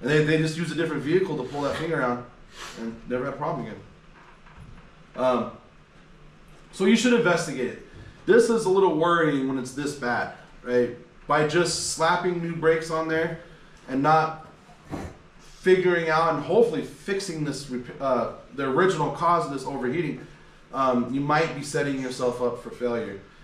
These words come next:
Now, what if that rotor is too thin? That might be the whole reason right there, right? Maybe that rotor is just, it was overheating, not because of a problem.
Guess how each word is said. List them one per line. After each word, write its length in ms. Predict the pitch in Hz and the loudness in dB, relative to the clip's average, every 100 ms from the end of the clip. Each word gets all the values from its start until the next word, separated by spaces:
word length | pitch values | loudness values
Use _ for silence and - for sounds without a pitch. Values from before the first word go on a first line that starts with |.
| - - | -18 0
Now, 460 | 156 165 156 - - - - - - - - - - - - - - - - - - - - - | 4 6 4 -4 -14 -20 -20 -20 -20 -20 -20 -20 -20 -20 -20 -20 -20 -20 -20 -20 -20 -20 -10 4
what 140 | 208 | 6
if 100 | 247 | 8
that 200 | 247 190 | 6 4
rotor 320 | 202 208 190 | 4 4 4
is 180 | 160 - | 2 -4
too 160 | 180 180 | -8 -8
thin? 400 | - 170 143 101 - - - - - - | -4 0 0 -2 -10 -20 -20 -20 -20 -8
That 160 | 180 226 | 0 2
might 220 | 196 156 | 2 0
be 80 | 156 | -2
the 80 | 156 | -2
whole 160 | 156 | 0
reason 340 | 151 151 - 139 | 0 -2 -4 -6
right 160 | 135 | -6
there, 260 | 220 - - - - - | -6 -8 -8 -16 -20 -12
right? 200 | 117 135 | -8 -6
Maybe 220 | 139 160 165 | -4 -4 0
that 220 | 165 147 | 2 4
rotor 300 | 156 170 151 | 4 4 2
is 80 | 139 | -4
just, 260 | 131 - - - - | -10 -12 -20 -20 -6
it 60 | 147 | 2
was 160 | 151 | 4
overheating, 580 | 180 165 151 214 190 151 151 - - - - - - - - - | 6 4 0 0 0 -2 -6 -10 -18 -18 -18 -18 -20 -20 -16 0
not 260 | 180 214 202 | 2 4 2
because 260 | 202 190 | 0 0
of 100 | 160 | 0
a 40 | 139 | -4
problem. 640 | 139 151 165 160 151 151 | -2 2 4 2 0 -4